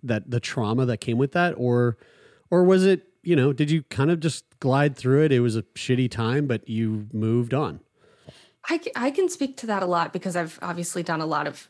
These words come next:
Speaker 2: self-reflection at each cancer milestone in my life.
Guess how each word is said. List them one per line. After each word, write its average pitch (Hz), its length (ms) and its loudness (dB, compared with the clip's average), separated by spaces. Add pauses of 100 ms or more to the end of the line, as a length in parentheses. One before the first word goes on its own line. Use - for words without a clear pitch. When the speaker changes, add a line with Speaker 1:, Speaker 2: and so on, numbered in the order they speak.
Speaker 2:
self-reflection - 1120 -6
at 165 340 -4
each - 460 -6 (140)
cancer 175 360 -4
milestone 170 640 0
in 185 120 -6
my 175 120 -4
life. 160 460 -8